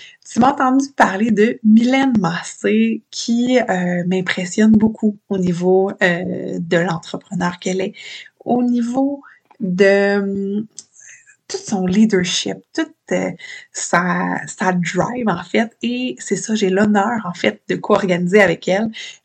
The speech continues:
la semaine de la fille en forme. Et tu peux t'inscrire gratuitement dans les notes d'épisode. Vraiment, euh, je serais vraiment, vraiment, vraiment beaucoup heureuse de t'y voir, mais aussi que tu puisses inviter des amis. Parce que il y a quinze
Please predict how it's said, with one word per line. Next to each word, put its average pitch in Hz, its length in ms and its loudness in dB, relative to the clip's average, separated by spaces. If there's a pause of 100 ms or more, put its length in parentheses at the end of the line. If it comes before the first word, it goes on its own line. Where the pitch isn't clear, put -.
la 202 380 4
semaine 180 560 -2 (100)
de 208 100 4
la 202 180 2
fille 175 160 -4
en 160 80 0
forme. 202 520 -2 (420)
Et 294 280 0
tu - 240 -10
peux 262 360 -4
t'inscrire 220 680 -2 (160)
gratuitement 214 1300 -2
dans 175 180 -2
les 180 140 -4
notes 180 200 -2
d'épisode. 202 680 0
Vraiment, 208 480 0 (160)
euh, - 240 -4 (320)
je - 40 -8
serais 180 220 -6 (160)
vraiment, 220 380 4
vraiment, 190 260 0
vraiment 190 260 -2
beaucoup - 400 -4
heureuse 202 360 4
de 190 80 -4
t'y 165 160 -6
voir, 196 340 0
mais 233 260 -4
aussi - 280 -4
que 196 100 -2
tu 190 160 -6
puisses 269 240 -4
inviter 208 300 0
des 190 160 2
amis. 175 260 -4 (100)
Parce - 300 -6
que 277 120 -4 (480)
il 185 80 -6
y 196 60 2
a 185 60 -2
quinze 254 540 -2